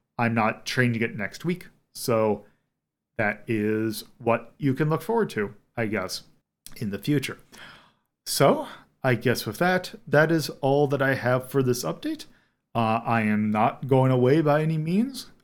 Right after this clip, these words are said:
Uh, and I hope that, uh, just a reminder, uh,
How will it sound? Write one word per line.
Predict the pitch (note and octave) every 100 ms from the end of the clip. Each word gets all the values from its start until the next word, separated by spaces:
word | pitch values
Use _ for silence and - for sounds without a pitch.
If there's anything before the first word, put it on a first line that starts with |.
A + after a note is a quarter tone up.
| _
Uh, | A2+ G#2+ G#2 -
and | A#2 A2+ A2+ A2+
I | - A#2 A#2+
hope | - C3+ C3+
that, | B2+ B2 B2 A#2+ - - _ _ _ -
uh, | A2+ A2
just | C3 A#2+
a | B2+
reminder, | A#2 A2+ B2 A3 C4+ - -
uh, | A#2+ A2